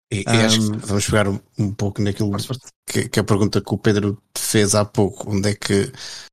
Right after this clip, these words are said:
Speaker 1: onde é que se desliga o terapeuta, não é?
Speaker 2: Eu acho que aí é muito importante, e n-, nessa situação foi muito importante para mim ter um grupo de psicólogos à minha volta.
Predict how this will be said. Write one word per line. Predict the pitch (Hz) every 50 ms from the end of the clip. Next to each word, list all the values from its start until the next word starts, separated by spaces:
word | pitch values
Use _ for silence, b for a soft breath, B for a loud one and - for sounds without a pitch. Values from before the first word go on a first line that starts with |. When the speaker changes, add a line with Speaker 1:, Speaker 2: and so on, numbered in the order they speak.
| _ _ _
Speaker 1:
onde | 110 101 98
é | 101
que | - -
se | - - -
desliga | 107 104 107 117 104 110
o | 104
terapeuta, | - - 107 110 104 - 110 107 104 104 - 98
não | 95 95 98
é? | 104 120 - - _ _ _ _ _ _ _ _ _ _ _ _ _ _ _ _ _ _ _ _ _
Speaker 2:
Eu | - 139 131 139
acho | 143 139 -
que | -
aí | 135 131 131
é | 127
muito | 123 127 131 131 127 - 131
importante, | 117 - 117 107 - 113 110 104 - 113
e | 110
n-, | 107 110 110 110 113 117 120 117
nessa | 117 117 120 120 - 127
situação | - - 110 120 113 - 117 110
foi | - 117
muito | 113 117 117 117 120
importante | 113 - - 120 113 104
para | - 117
mim | 110 110 113 117
ter | 117 - - 120 117 113
um | 113 113
grupo | 107 110 120 113 - -
de | 117
psicólogos | 110 - - - 123 - 117 117 113 113 -
à | 113 110
minha | 110 107 107 107
volta. | 95 101 95 - -